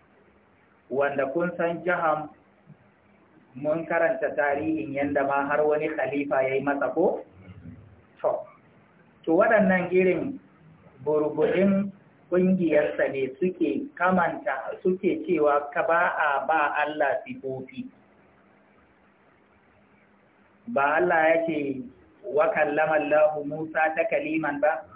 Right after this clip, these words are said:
wai Allah baya magana. Su abun su baya magana. Duk wata sifa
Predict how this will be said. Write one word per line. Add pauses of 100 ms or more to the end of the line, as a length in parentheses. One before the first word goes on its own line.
(120)
wai
Allah
baya
magana. (2000)
Su
abun
su
baya
magana. (2750)
Duk
wata
sifa